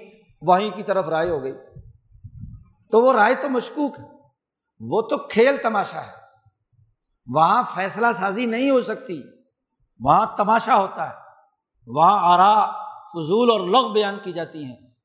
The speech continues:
جن کا حقائق کے ساتھ کوئی تعلق نہیں ہوتا،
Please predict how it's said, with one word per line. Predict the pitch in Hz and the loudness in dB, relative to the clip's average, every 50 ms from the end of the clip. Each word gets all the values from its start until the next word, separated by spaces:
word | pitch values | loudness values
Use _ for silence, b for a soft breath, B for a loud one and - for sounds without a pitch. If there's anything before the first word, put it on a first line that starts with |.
| - | -12
جن | 135 170 190 175 | -10 -10 -6 0
کا | - 208 170 143 | 2 2 2 2
حقائق | 156 - - 175 202 220 220 220 - | 0 2 4 4 4 4 2 -2 -4
کے | 220 | -8
ساتھ | 170 - 202 208 202 - - | -6 -4 -4 -4 -6 -6 -2
کوئی | 233 247 247 | -2 -2 0
تعلق | 240 208 190 175 175 175 156 | 0 -4 -6 -6 -6 -8 -10
نہیں | 160 160 156 151 | -12 -14 -16 -16
ہوتا، | 131 104 - _ | -16 -18 -20 _